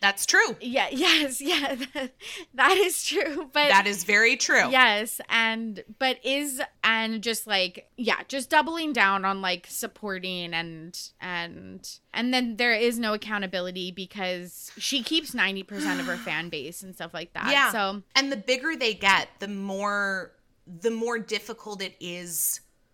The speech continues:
Speaker 2: to
Speaker 1: I don't wanna
Speaker 2: have
Speaker 1: say
Speaker 2: them respond to these things.
Speaker 1: Yeah,
Speaker 2: Yes,
Speaker 1: exactly. It,
Speaker 2: yes.
Speaker 1: it's not,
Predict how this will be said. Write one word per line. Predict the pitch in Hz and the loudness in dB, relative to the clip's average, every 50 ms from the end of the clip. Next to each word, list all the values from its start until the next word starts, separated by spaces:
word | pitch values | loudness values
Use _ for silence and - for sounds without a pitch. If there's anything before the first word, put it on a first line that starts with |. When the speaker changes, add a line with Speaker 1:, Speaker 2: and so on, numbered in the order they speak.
| _ _ _ _ | _ _ _ _
Speaker 2:
to | - - - 311 311 294 | -6 -2 0 0 2 4
Speaker 1:
I | 294 | 2
don't | 302 330 | 4 4
wanna | - 240 | 6 8
Speaker 2:
have | 262 285 | 8 8
Speaker 1:
say | 269 254 | 8 6
Speaker 2:
them | 240 294 269 269 269 | 4 4 4 4 2
respond | 269 262 254 - - - 226 202 220 294 381 480 480 392 | 2 0 0 -2 -4 -2 0 2 2 2 0 0 -4 -8
to | - 294 | -8 -8
these | 214 226 208 202 202 - | -8 -8 -8 -8 -10 -6
things. | 214 208 196 247 | -4 2 6 10
Speaker 1:
Yeah, | 247 233 202 180 202 | 10 12 10 10 8
Speaker 2:
Yes, | 202 - - - - | 2 -4 -12 -6 -2
Speaker 1:
exactly. | 226 254 269 311 311 269 226 202 202 208 - 202 196 185 | 0 2 4 4 6 8 10 10 8 8 4 -2 -4 0
It, | |
Speaker 2:
yes. | 202 190 180 175 170 190 220 233 226 226 | 0 2 2 2 0 0 -2 -4 -4 -4
Speaker 1:
it's | 254 262 - - | -4 -6 -4 -4
not, | 294 302 302 320 330 311 294 | -2 0 0 0 0 -2 -4